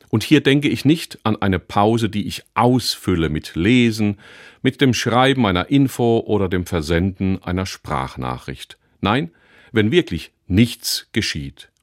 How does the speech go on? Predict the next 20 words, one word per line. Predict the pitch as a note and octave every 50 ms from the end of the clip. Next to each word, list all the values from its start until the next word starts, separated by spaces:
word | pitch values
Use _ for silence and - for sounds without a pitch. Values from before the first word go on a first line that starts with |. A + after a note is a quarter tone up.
| _ _ _ _ _ _ _ _ _ -
Und | - A2 -
ich | - - - F2+
weiß, | F#2 F2+ A#2 C#3 D3+ - - _ - - - -
genau | - A2+ A2+ A#2 B2 A#2+
solche | G#2+ A#2 C3 E3 E3 - E3 E3
Zeiten | - - A2+ F#2 F#2 F#2+ - - A2+ A2
sind | A2 A#2 A#2 A#2+ - - G2
wichtig. | F#2 E2+ - - - - D#2+ - - _ _ _ _ _ _ _ _ _ _ _ _ _ _ _ -
Diese | C#3+ C#3 C#3 C3+ C#3+ B2
gönne | - - G2 E2+ F2 F2
ich | - D2+ - -
mir. | D#2+ D2+ D2 D2 C#2+ - _ _ _ _ _ _ _ _ _ _ _
Vielleicht | - - D#3+ D3+ D3 D3+ C#3+ -
zu | - - - - G#2
selten, | E2 E2 D#2 D#2 E2 E2 - - D2 C2+ C2+ - _ _
aber | - A#2 A#2 B2 A#2+
doch | - C#3+ C#3 - - - _ -
regelmäßig. | F2+ F#2 F#2 E2+ E2+ D2 C#2 C#2 C2+ C2+ C2 - C#2 C#2 - - _ _ _ _ _ _ _ _ -
Und | - F#2 - - -
das | G2+ G#2+ A#2+ - - -